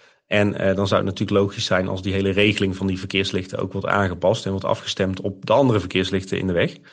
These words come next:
Eh, dus dat is nog iets om in de gaten te houden. Maar, eh, ja, als dit helemaal is uitgevoerd, dan, eh, betekent het dat, eh, sowieso dat de Efteling, eh, kan gaan uitbreiden richting het oosten, eh, mits de Raad van State de, de plannen natuurlijk alsnog goedkeurt.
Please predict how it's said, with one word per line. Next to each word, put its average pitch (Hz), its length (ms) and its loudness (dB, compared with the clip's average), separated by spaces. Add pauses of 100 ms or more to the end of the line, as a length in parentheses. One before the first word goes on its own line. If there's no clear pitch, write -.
(360)
Eh, 117 140 4
dus 120 160 4
dat 135 100 4
is 127 60 0
nog 131 120 4
iets 123 180 2
om 123 120 4
in 117 60 4
de 113 60 4
gaten 117 300 2
te - 80 -4
houden. 90 500 0 (440)
Maar, 160 320 4
eh, 135 100 6
ja, 147 140 6
als 107 140 6
dit 139 220 2
helemaal 127 320 6
is 107 120 2
uitgevoerd, 104 600 2
dan, 95 240 4
eh, 92 80 2
betekent 95 420 0
het 95 100 -10
dat, 98 280 0
eh, 92 140 4
sowieso 101 360 2
dat 98 160 0
de - 100 0
Efteling, 101 680 0
eh, 92 300 0 (100)
kan 120 180 4
gaan 104 140 4
uitbreiden 165 600 2 (360)
richting 139 460 0
het - 80 -2
oosten, 139 640 -2
eh, 110 360 -4
mits 117 340 -2
de 113 100 -2
Raad 110 200 0
van - 100 -4
State 104 420 -2
de, 95 300 0
de 98 80 -6
plannen 104 300 0
natuurlijk 101 360 -4
alsnog 107 340 0
goedkeurt. - 520 -2